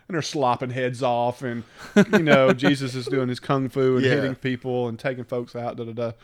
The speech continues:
Speaker 1: to the point where it's kinda just those two are battling at it. And in the comic book, Negan is enormous compared to Rick. He is a formidable foe. I mean, it's just like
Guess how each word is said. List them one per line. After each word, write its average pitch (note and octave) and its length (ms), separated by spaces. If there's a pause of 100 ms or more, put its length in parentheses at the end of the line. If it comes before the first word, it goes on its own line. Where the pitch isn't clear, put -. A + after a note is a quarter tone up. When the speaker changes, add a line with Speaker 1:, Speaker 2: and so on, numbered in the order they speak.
(240)
Speaker 1:
to C#3 80
the C3 80
point D3 320
where B2 480 (120)
it's B2 120
kinda C#3+ 240
just C3 320
those B2+ 240
two B2+ 260
are G#2+ 80
battling A2 640
at G2+ 140
it. - 140 (840)
And D3 320
in F#3 160
the D3 60
comic A3 320
book, B2 140
Negan B2+ 560
is G#2 480 (500)
enormous G#2+ 760
compared G2+ 380
to E2+ 80
Rick. - 380 (160)
He D3 160
is A#2 120
a G2+ 160
formidable A2 760
foe. E2 360 (600)
I A2+ 60
mean, A2 180
it's G#2+ 140
just A2+ 360
like G2+ 300